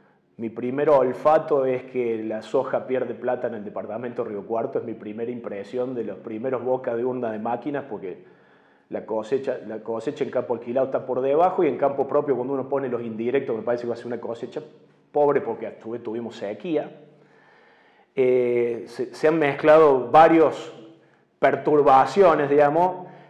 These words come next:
pero creo que al menos me parece que las operaciones ganaderas de la zona van a rodar.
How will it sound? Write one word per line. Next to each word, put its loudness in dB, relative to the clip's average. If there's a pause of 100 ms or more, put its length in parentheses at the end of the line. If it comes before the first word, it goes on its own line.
(100)
pero 4
creo 6
que 4
al 6
menos 2
me 0
parece 2
que 2
las 0
operaciones 0
ganaderas 0
de 0
la 0
zona -6
van 0
a -4
rodar. 0